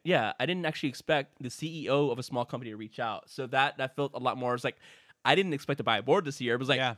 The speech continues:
Speaker 1: "I have to now." <laughs>
Speaker 2: Hey, he's do-, he's
Speaker 1: You know?
Speaker 2: doing business right. That's awesome.
Speaker 1: Exactly. So it's, it's, it's good to see a C E O who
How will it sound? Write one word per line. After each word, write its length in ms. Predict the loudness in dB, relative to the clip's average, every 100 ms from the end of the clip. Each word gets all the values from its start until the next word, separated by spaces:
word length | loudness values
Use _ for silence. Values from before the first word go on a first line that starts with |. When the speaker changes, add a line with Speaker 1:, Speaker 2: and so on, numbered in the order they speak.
| -2
Speaker 1:
"I 80 | 2
have 220 | 2 2
to 80 | 0
now." 380 | 2 4 4 4
<laughs> 80 | 6
Speaker 2:
Hey, 260 | 8 8
he's 160 | 8 6
do-, 120 | 6 4
he's 120 | 4
Speaker 1:
You 80 | 4 6 6
know? 40 |
Speaker 2:
doing 80 | 6
business 360 | 6 4 2 2
right. 220 | 2 2
That's 180 | 0 4
awesome. 160 | 2
Speaker 1:
Exactly. 460 | 2 0 -2 -2 -4
So 260 | 0 2 2
it's, 180 | 0 -4
it's, 160 | -6
it's 100 | -4
good 160 | 0 0
to 60 | 0
see 140 | -2
a 20 |
C 280 | -2 -4 0
E 40 | 2
O 160 | 2
who 360 | 0 -2 -4